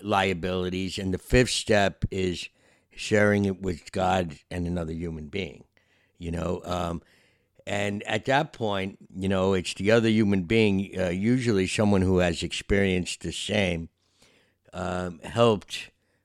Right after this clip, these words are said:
well, with, with me, uh, the, this teacher pointed out where I was blaming others and I,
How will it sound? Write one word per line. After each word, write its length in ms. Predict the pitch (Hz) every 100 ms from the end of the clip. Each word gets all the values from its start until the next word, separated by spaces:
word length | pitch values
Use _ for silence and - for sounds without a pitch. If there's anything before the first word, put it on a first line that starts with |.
| _ -
well, 520 | - 92 92 92 85 80
with, 280 | 90 87 -
with 220 | 87 87 110
me, 500 | 120 110 101 98 - - - -
uh, 360 | 92 87 87 82 -
the, 560 | - 80 90 90 87 60
this 240 | 82 90 -
teacher 640 | 117 117 - 104 92 82 - _ _ _ _ _ -
pointed 420 | - 110 110 101 98
out 480 | 107 104 90 82 - _ _ - - _ _ _ _ _ - -
where 280 | 92 98 92
I 160 | 85 90
was 220 | 82 73
blaming 400 | 92 92 87 87
others 340 | 92 90 76
and 100 | 78
I, 200 | 76 80